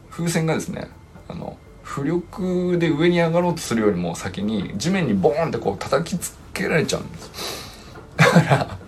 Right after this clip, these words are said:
その、どうするかっていうと、その浮力がちゃんと上に上がるっていうのと、こう横風が小さくなるように、えー、風のスピードと同じぐらいのスピードで、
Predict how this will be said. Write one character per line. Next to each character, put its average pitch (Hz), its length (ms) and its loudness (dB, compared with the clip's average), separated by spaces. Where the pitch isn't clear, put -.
そ - 440 2
の、 - 280 4
ど 165 200 2
う 180 60 4
す - 120 2
る 131 60 -4
か - 80 0
っ - 40 -4
て - 80 -4
い - 80 -2
う - 300 -4
と、 - 20 -14
そ - 140 -4
の - 100 -2
浮 - 200 0
力 180 1120 0
が 170 160 6
ち - 80 2
ゃ 156 60 4
ん 156 80 -2
と 147 140 0
上 165 160 2
に 160 320 0
上 147 120 2
が 160 100 2
る 165 80 2
っ - 40 2
て - 220 -4
い 117 60 6
う 104 60 2
の 95 140 -2
と、 107 240 0
こ 107 200 4
う 101 80 2
横 135 260 2
風 160 300 2
が 151 120 0
小 202 140 0
さ 127 120 -2
く 101 80 -4
な 101 120 0
る 110 80 -6
よ 107 100 -6
う - 20 -6
に、 101 360 -4
え - 20 -10
ー、 - 200 -6
風 170 460 0
の 196 180 0
ス - 180 -4
ピ 196 180 -2
ー 180 40 -2
ド 185 100 -2
と 160 120 0
同 190 320 2
じ 196 160 -2
ぐ 196 80 4
ら 147 80 6
い - 40 -2
の 139 100 -2
ス - 120 -8
ピ 117 80 -6
ー 104 60 -2
ド 95 60 -4
で、 98 260 2